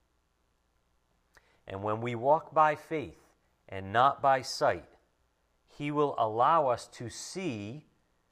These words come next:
the greater purpose in his time. And it's kind of an ironic thing. But when we walk by faith, when we trust in him, when we submit during suffering to unfair authorities, for example,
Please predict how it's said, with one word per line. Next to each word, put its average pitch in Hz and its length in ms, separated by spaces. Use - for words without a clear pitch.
the 120 100
greater 139 340
purpose - 680
in 107 140
his 110 200
time. 104 320
And 95 100
it's 98 100
kind 131 220
of 123 80
an 123 80
ironic 123 480
thing. 95 260
But 117 180
when 120 140
we 120 140
walk 175 240
by 156 160
faith, 147 560
when 120 160
we 127 80
trust 165 320
in 127 100
him, 131 180
when 123 140
we 120 80
submit 123 520
during 123 260
suffering 127 520
to 120 100
unfair 117 280
authorities, 107 380
for 95 160
example, 90 500